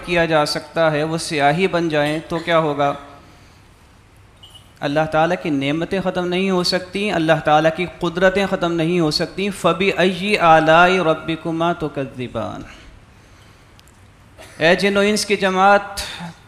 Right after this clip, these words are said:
تم اللہ تعالیٰ کی نعمتوں کو،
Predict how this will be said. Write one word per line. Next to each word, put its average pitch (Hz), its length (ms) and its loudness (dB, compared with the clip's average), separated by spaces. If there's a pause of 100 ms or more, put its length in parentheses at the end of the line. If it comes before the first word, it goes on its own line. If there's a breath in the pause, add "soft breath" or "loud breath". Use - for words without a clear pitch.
(600)
تم 208 180 -2
اللہ 175 180 0 (100)
تعالیٰ 165 340 2
کی 160 80 -6
نعمتوں 151 500 -4
کو، 139 320 -6